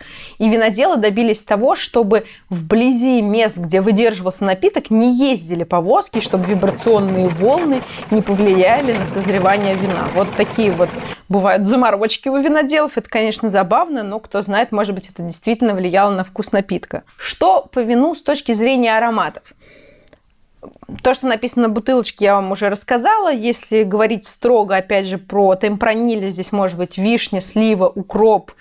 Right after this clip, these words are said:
ваниль, кожа. И я должна сказать, что сушеный укроп или вот такой укроп из маринада для соленых огурец, это прям первое, что я чувствую сейчас.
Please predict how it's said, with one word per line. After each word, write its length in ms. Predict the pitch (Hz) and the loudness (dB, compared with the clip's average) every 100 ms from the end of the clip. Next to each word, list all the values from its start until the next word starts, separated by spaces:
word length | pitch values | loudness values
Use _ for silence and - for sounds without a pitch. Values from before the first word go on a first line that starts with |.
| - _ _ | -20 _ _
ваниль, 480 | 165 202 220 208 190 | -4 0 0 -2 -4
кожа. 420 | - 269 381 311 | -2 0 0 -2
И 160 | - 202 | -2 -4
я 360 | 196 185 220 | -2 0 0
должна 240 | 233 214 202 | 0 -6 -6
сказать, 280 | 233 262 | -4 -4
что 360 | - - 208 202 _ - - - - | -4 0 0 0 _ -20 -20 -20 -16
сушеный 760 | - - 254 - 285 226 202 185 | -6 -2 -2 0 0 0 -4 -8
укроп 580 | 214 - 254 359 466 - | -8 -2 2 2 2 -2
или 200 | - 233 | -2 0
вот 200 | 208 220 | 0 0
такой 340 | 226 220 247 208 | -4 0 0 0
укроп 500 | 214 - 247 247 - | -6 -2 2 2 0
из 100 | 202 | -4
маринада 600 | 214 214 240 233 202 170 | -2 0 2 2 0 -4
для 160 | 180 180 | -10 -4
соленых 560 | 220 208 208 190 185 | 0 2 2 0 -2
огурец, 480 | 190 190 214 320 - | 0 2 2 0 -2
это 140 | 240 | -8
прям 300 | 190 262 240 | -2 0 0
первое, 400 | 220 294 302 294 | 2 0 2 0
что 220 | 285 - 262 | -2 -2 -2
я 180 | 339 | -2
чувствую 560 | 349 - 277 - 196 185 | -4 -4 -4 -4 -8 -8
сейчас. 460 | 185 180 180 175 | -8 -2 0 0